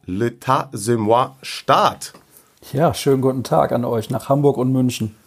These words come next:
Speaker 1: Haben diese Startwitze schon mal Leute vor mir gemacht?
Speaker 2: Ja, das höre ich nicht zum ersten Mal. Den habe ich zum ersten Mal gehört. Also du warst zumindest kreativ. Das weiß ich zu schätzen.
Speaker 1: Ähm,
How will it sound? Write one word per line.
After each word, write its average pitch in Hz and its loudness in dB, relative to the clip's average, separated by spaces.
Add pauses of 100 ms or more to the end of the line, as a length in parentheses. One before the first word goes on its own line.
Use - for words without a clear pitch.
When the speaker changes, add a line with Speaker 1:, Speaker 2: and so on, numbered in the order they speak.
(260)
Speaker 1:
Haben 95 -6
diese 107 -8
Startwitze 135 -4
schon 127 -6
mal 117 -4
Leute 113 -4
vor 135 -4
mir 147 -2
gemacht? 151 -4 (200)
Speaker 2:
Ja, 123 2
das - -6 (580)
höre 151 2
ich 147 2
nicht 151 -4
zum 131 -4
ersten 151 0
Mal. 147 4
Den 143 -2
habe 147 -2
ich - -12
zum 143 -4
ersten 131 0
Mal 143 4
gehört. 135 2
Also 123 -2
du 123 0
warst 135 2
zumindest 127 -2
kreativ. 113 -4
Das - -4
weiß 113 2
ich 113 -10
zu 110 -8
schätzen. 110 -6 (640)
Speaker 1:
Ähm, 90 2